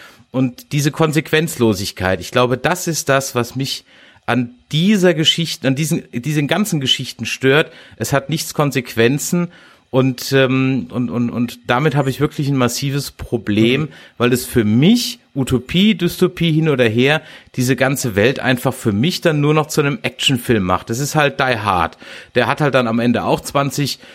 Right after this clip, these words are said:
Speaker 1: zwanzig, äh, äh, äh, Terroristen auf dem Gewissen und ob der dafür jemals vor Gericht kommt, werden wir in einem Actionfilm aus den achtziger nie sehen, weil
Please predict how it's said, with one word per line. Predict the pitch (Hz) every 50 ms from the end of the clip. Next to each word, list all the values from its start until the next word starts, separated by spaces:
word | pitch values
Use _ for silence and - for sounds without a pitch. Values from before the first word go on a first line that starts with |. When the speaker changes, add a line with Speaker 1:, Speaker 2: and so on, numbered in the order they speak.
| - _
Speaker 1:
zwanzig, | - - 135 139 139 127 - 139 131 117 - - -
äh, | 120
äh, | 123 123 123 123 117 - 117 120 120 117 120 120 98 90 117 117 117 117
äh, | 117
Terroristen | - - 120 104 92 110 147 147 - - 165
auf | 107 135 147 -
dem | 156 135
Gewissen | 143 127 143 156 - - 139
und | 120 123
ob | 120 -
der | 127 117
dafür | 117 117 - 127 113
jemals | 107 117 123 131 127 -
vor | - 127 113
Gericht | 98 104 117 120 - -
kommt, | - 143 127 113
werden | 127 120 120
wir | 117 120
in | 110 110
einem | 107 92
Actionfilm | 107 - - - 143 123 - 135 123 101
aus | 110 110
den | 107 101
achtziger | 76 - - - - 135 127 123
nie | 110 113 110 107
sehen, | 92 107 123 143 147 143 123
weil | 127 127 120 120